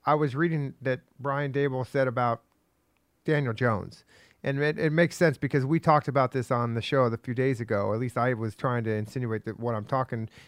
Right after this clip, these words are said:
here is that Da-, Brian said if we can, if Daniel Jones can basically stay on his two feet, okay, and be on the field, he's gonna have a lot of opportunities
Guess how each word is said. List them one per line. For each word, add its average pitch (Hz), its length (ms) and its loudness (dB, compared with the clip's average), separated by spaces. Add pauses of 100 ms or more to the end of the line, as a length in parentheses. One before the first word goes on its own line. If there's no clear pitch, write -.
here 139 260 2
is 117 180 -2
that 120 120 -2 (840)
Da-, 175 260 6 (340)
Brian 185 320 6
said 160 300 6 (100)
if 127 160 -2
we 180 180 4
can, 202 300 0
if 151 160 4 (260)
Daniel 196 340 6
Jones 147 600 4 (480)
can 135 480 2 (360)
basically 151 680 0
stay - 300 2
on 160 120 6
his 139 120 -2
two 165 160 0
feet, 123 320 -4 (360)
okay, 123 300 0
and 120 80 -2
be 139 120 0
on 147 160 2
the 123 60 -2
field, 131 400 -2 (220)
he's 156 180 0
gonna 170 160 8
have 151 180 8
a 131 80 4
lot 147 280 6
of 139 60 0
opportunities 127 760 2